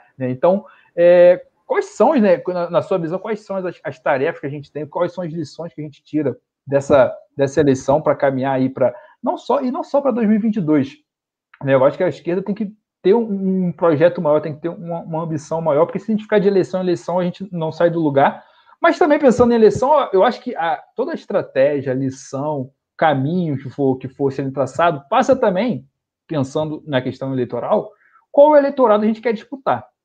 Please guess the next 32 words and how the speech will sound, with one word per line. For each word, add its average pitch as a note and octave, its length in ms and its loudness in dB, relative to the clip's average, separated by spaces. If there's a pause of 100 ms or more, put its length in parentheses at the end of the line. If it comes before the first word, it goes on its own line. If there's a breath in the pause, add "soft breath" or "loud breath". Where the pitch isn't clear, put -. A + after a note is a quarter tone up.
(540)
E G#3+ 80 2
aí, A#3+ 180 4
eu, D#4 220 -2 (240)
uma, F3+ 400 -6
uma D#3 180 -6
provocação D3 540 -4
que C3+ 80 -6
eu B2+ 60 -2
faço B2+ 320 -2
ao A2+ 60 -8
professor C3 420 -6
também D#3+ 440 -2
é F3 140 2
se A3 440 2
a G#3 180 2
gente A3 280 -2
deve, B2 480 2 (760 soft breath)
é, C3+ 560 6 (320)
embarcar D#3 480 0
nessa, E3 400 0
nessa, C#3+ 300 -6
nessa C#3 480 -8 (100)
ida F#3+ 240 0
ao D#3 240 0
centro G#3 540 -6 (120)
para C#3 120 0
ir D3+ 60 0
buscar C#3+ 340 -4
esse C#3+ 160 -10
eleitor, C#3+ 640 0
esse C3 160 -8
eleitor A#2+ 440 -8